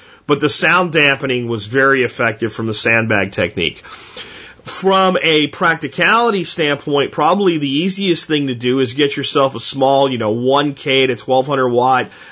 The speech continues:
uh, generator from, like, Honda or Yamaha. Those little things are expensive when you look at the watts per, you know, per dollar spent, 'cause you can go out and you can buy, you know, a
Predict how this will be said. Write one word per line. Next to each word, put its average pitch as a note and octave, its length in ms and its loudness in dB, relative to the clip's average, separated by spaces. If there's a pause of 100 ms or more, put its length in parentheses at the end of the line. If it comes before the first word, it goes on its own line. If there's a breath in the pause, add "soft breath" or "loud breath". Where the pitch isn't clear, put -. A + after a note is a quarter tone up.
(100)
uh, A#2 380 2
generator C3+ 760 2
from, C3 260 -2
like, A#2+ 180 0
Honda D#3+ 440 0
or B2+ 140 0
Yamaha. B2 600 0
Those D#3 260 0
little F#3+ 160 0
things D3 220 -4
are A#2+ 100 0
expensive D3+ 920 -4 (360 loud breath)
when C#3 120 0
you C#3+ 100 4
look D#3 180 0
at C3 100 -4
the B2 100 2
watts A#2 640 0
per, C3+ 600 0
you B2+ 100 -4
know, A2 160 -2
per B2+ 220 -2
dollar B2+ 400 2
spent, C#3 480 -2 (280 loud breath)
'cause C3 140 -6
you F3 80 -2
can E3+ 160 -4
go D3 140 2
out C#3 120 4
and B2+ 80 -4
you C3+ 80 -4
can C3 160 -4
buy, B2 220 2
you A#2 160 -2
know, A2+ 280 0
a G2+ 220 -4